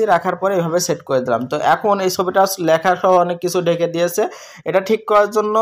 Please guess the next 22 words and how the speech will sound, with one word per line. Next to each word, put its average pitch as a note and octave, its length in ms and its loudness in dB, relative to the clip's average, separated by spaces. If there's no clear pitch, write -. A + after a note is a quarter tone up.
আপনারা F3+ 380 2
এই F#3 140 2
লেয়ার E3+ 200 4
অপশনে F#3 300 0
ক্লিক F#3 260 -4
করবেন F#3 360 0
এবং E3+ 180 0
মাত্র E3+ 260 2
যে F#3+ 120 0
ছবিটা F3+ 320 -2
আনলেন F#3 200 0
তার F3+ 140 0
বাম D#3+ 180 0
পাশে E3 200 0
আটটা E3 220 -2
ডট D#3 280 2
আছে, F3 140 -2
এটার F3 180 0
উপর F3 160 0
চেপে F3 360 -4
ধরে F3 180 2
স্লাইড F#3 360 2